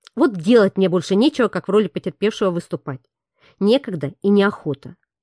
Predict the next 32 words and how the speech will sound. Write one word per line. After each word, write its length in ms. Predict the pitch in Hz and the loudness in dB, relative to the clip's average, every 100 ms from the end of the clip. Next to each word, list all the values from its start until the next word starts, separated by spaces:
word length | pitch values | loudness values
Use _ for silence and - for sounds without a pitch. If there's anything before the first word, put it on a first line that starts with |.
| _ _ _ - | _ _ _ -2
Потерпевшие-то, 640 | 311 339 254 - 175 - | 0 2 2 0 -4 -4
получается, 520 | 208 208 202 175 202 | -2 0 0 2 2
именно 280 | 196 185 175 | 2 2 2
они. 280 | 185 226 - _ _ _ _ _ | 0 -2 -6 _ _ _ _ _
Мало 260 | 285 339 330 | 0 2 4
не 100 | 339 | 4
показалось. 600 | 370 - 370 202 208 - _ _ _ _ - | 2 2 2 2 0 -4 _ _ _ _ -2
Одного 340 | 269 330 359 | 2 4 4
я 100 | 320 | 2
как 220 | - 320 | 0 -2
бы 200 | 262 294 254 | 0 0 0
на 100 | 285 | -2
всю 180 | - | 2
жизнь 200 | 311 392 - | 4 2 0
импотентом 580 | 202 - - 180 175 170 | -4 -2 0 0 0 -2
не 80 | 175 | -2
оставил. 540 | 175 - 151 139 143 _ _ _ - | -4 -8 -6 -6 -10 _ _ _ 0
Да 100 | 415 | 2
и 80 | 339 | 2
с 140 | - | 0
ухом 280 | 226 - 202 | -2 0 -2
получилось. 640 | 196 190 185 - 156 160 _ _ _ _ _ _ _ _ _ _ _ | -2 -2 -4 -6 -6 -8 _ _ _ _ _ _ _ _ _ _ _
А 80 | 233 | 0
до 100 | 285 | 0
заказчика 500 | 330 - - - 240 | 0 -2 -4 -2 0
не 100 | 233 | 0
доберёшься, 500 | 196 220 151 - 165 | 2 2 0 -4 -8
глухо. 480 | 202 185 - 151 165 - | -4 -6 -6 -14 -18 -4
Даже 220 | 254 269 | -2 0
пытаться 460 | 285 240 151 - | -2 -2 -6 -4
не 100 | 147 | -6
стоит». 500 | 147 _ 135 123 - | -6 _ -12 -12 -16